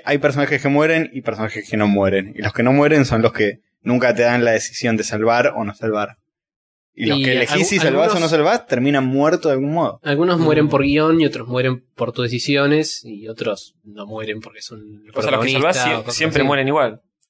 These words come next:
Speaker 1: Claro, una cosa así. Tenés que el, salvar
Speaker 2: Y pero
Speaker 1: a,
Speaker 2: es The Walking
Speaker 1: a Hover
Speaker 2: Dead.
Speaker 1: o a Ganem. Salvo a Hover. Igual Hover termina muriendo dos episodios después.
Speaker 3: O a
Speaker 1: Y
Speaker 3: lo-, o a los ochenta
Speaker 1: si
Speaker 3: años.
Speaker 1: te salvo a vos, tam-, también
Speaker 2: Bueno,
Speaker 1: terminas
Speaker 2: pero
Speaker 1: muriendo en ese mismo
Speaker 2: ¿sabés
Speaker 1: evento
Speaker 2: qué
Speaker 1: o algo
Speaker 2: pasa?
Speaker 1: así.
Speaker 2: No es solamente las decisiones que tomás, es, eh, lo-,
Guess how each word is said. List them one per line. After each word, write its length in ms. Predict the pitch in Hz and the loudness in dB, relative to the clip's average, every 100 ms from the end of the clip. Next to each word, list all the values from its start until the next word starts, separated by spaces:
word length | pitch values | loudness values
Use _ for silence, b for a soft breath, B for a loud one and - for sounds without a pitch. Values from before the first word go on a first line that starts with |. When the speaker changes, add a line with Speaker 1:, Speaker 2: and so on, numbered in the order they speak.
| - | -2
Speaker 1:
Claro, 380 | 143 127 143 - _ | 2 4 2 -4 _
una 180 | - 127 | 0 2
cosa 140 | 127 | 4
así. 260 | 127 131 113 104 - _ _ | 2 2 0 -2 -10 _ _
Tenés 200 | - 123 | -6 -2
que 220 | 135 127 120 | 0 2 2
el, 200 | 120 113 | 0 -2
salvar 380 | 123 120 123 | 0 2 4
Speaker 2:
Y 20 | 120 | 4
pero 300 | 117 110 110 | 4 2 2
Speaker 1:
a, 40 | |
Speaker 2:
es 100 | - | 0
The 80 | 226 | 0
Walking 280 | 254 - 214 | 0 0 2
Speaker 1:
a 20 | |
Hover 320 | 160 196 202 | 2 4 2
Speaker 2:
Dead. 100 | 202 | 2
Speaker 1:
o 100 | 131 | 2
a 60 | 117 | 2
Ganem. 440 | 117 110 107 104 - | 2 0 -2 -6 -10
Salvo 220 | - 123 123 | -2 2 2
a 100 | 117 | 2
Hover. 360 | 120 110 101 123 | 2 2 -2 -8
Igual 360 | 113 123 123 - | -2 2 2 2
Hover 200 | 117 110 | 0 0
termina 260 | 110 117 | 0 2
muriendo 480 | 117 117 117 123 123 | 4 4 4 4 4
dos 240 | 113 110 117 | 2 0 0
episodios 380 | 104 110 107 | -2 0 2
después. 340 | 104 - 92 - | 2 -2 -6 -6
Speaker 3:
O 140 | 113 | -4
a 60 | 107 | 0
Speaker 1:
Y 20 | |
Speaker 3:
lo-, 120 | 107 110 | 2 2
o 80 | 117 | 2
a 40 | |
los 140 | 113 - | 0 -2
ochenta 360 | - 123 131 | -2 0 2
Speaker 1:
si 60 | 139 | 0
Speaker 3:
años. 140 | 131 | 2
Speaker 1:
te 80 | 123 | 2
salvo 240 | 139 143 147 | 2 4 4
a 60 | |
vos, 420 | 143 160 185 - _ _ _ _ _ - | 4 4 2 -2 _ _ _ _ _ -4
tam-, 240 | 113 113 | -2 0
también 260 | 113 131 214 | 0 2 2
Speaker 2:
Bueno, 120 | 220 | 2
Speaker 1:
terminas 240 | 127 143 | 2 2
Speaker 2:
pero 80 | 147 | 2
Speaker 1:
muriendo 340 | 147 147 151 | 2 4 2
en 80 | 139 | 2
ese 140 | 127 131 | 0 0
mismo 260 | 127 127 | 0 0
Speaker 2:
¿sabés 160 | 131 135 | 0 0
Speaker 1:
evento 180 | 120 139 | 0 2
Speaker 2:
qué 40 | |
Speaker 1:
o 60 | 117 | 2
algo 120 | 107 | 2
Speaker 2:
pasa? 140 | 202 208 | 0 -2
Speaker 1:
así. 100 | 208 | -2
Speaker 2:
No 100 | 240 | -2
es 140 | 262 | -2
solamente 640 | - - 165 151 156 156 147 | -8 -2 2 4 2 2 0
las 120 | 127 | -2
decisiones 300 | 123 147 147 | 0 2 2
que 80 | 143 | 0
tomás, 320 | 123 120 - | 0 -2 -4
es, 300 | 180 202 - - | -4 -4 -4 -4
eh, 160 | 143 127 | -4 -2
lo-, 340 | 123 127 131 | 0 -2 -6